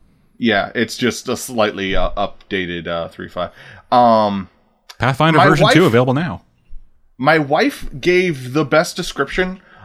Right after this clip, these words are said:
Speaker 1: of this version of Bugs Bunny that I've ever heard. Uh, he is a chaos deity come to Earth.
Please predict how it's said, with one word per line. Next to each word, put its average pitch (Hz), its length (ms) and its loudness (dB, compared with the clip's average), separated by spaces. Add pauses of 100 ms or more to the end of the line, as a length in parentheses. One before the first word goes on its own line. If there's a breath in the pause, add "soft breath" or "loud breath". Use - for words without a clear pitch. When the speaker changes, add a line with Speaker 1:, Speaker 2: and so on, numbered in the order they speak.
(140)
Speaker 1:
of 127 360 2
this 135 180 -2
version 143 320 0
of 120 100 6
Bugs 117 260 0
Bunny 113 400 -2 (460)
that 120 100 2
I've 113 220 2
ever 113 220 0
heard. - 360 -6 (1040)
Uh, 107 520 6 (540)
he 196 340 -2
is 196 140 4
a 185 120 2
chaos 170 500 0
deity 98 600 -6
come 131 260 -2
to 127 220 -6
Earth. - 400 -12